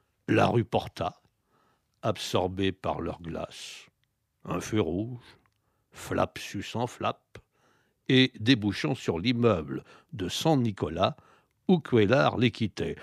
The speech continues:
Allons, pars pas tout de suite, viens au Terrazas. »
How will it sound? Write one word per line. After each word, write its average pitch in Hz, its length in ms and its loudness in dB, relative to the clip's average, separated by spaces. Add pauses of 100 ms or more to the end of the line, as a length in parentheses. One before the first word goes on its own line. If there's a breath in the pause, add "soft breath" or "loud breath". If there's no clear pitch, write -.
(140 loud breath)
Allons, 156 520 6
pars - 300 -2
pas 107 140 0
tout 202 140 2
de 185 60 -6
suite, 214 400 -2
viens 107 220 2
au 90 100 -2
Terrazas. » 175 1040 4